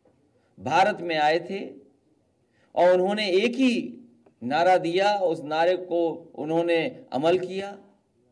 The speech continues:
divide and rule कर करके जिस तरीके से वो राज करते रहे, उसी तरीके से भारतीय जनता पार्टी आज डरा करके, लोगों को मार करके राज करना चाहती है। अंग्रेज अगर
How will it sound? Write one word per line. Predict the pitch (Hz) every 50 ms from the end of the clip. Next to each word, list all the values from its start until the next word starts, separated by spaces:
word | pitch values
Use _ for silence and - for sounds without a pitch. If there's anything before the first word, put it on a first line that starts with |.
| _ _ _ _ _ _ - - -
divide | 156 175 175 226 240 254 254 240
and | 247 247 226 165 185
rule | 233 269 269 247 -
कर | 226 196
करके | - 196 190 - 175 190 180
जिस | 185 175 175 175 180
तरीके | 165 170 175 175 180
से | 170 165
वो | 165 156 156
राज | 131 120 135 170 185 -
करते | - 175 143 123 - 131
रहे, | 113 - 113 113 - _ _ _ _ _ _ _ _ _ _ _ _ _ _ _ _
उसी | - 190 196 185 262 294 294 262
तरीके | - 247 220 - - - - 196
से | 170 190 196 180
भारतीय | 135 123 131 170 190 185 254 254
जनता | 220 - 190 196 - 185
पार्टी | 170 - 165 135 123 - - 110 - - _ _ _ _ _ _ _ _ _ _ _ _ _ _ _ _ _ _ _ _ _ -
आज | - 165 185 190 - 143 - 101
डरा | - 135 135 143 160 175
करके, | - 202 202 196 - - 226 233 269 - - - _ _ _ _ _ _ -
लोगों | 120 139 156 175 190 202 202 185
को | - 180
मार | 139 117 110 120 135 160 196 233
करके | 233 240 247 240 240 226
राज | 202 185 170 160 -
करना | - 156 135 127 120
चाहती | 120 - - _ _ _ _
है। | _ _ _ _ _ _ _ _ _ _ _ _ _ _ _ _ _ _ _ _ _ _ _ _ _ _ _ _ _ _ _ _ _ _ _ _ _ _ _ _ _ _ -
अंग्रेज | - 135 147 165 185 214 240 262 233 214 233
अगर | 233 - 214 220 233 233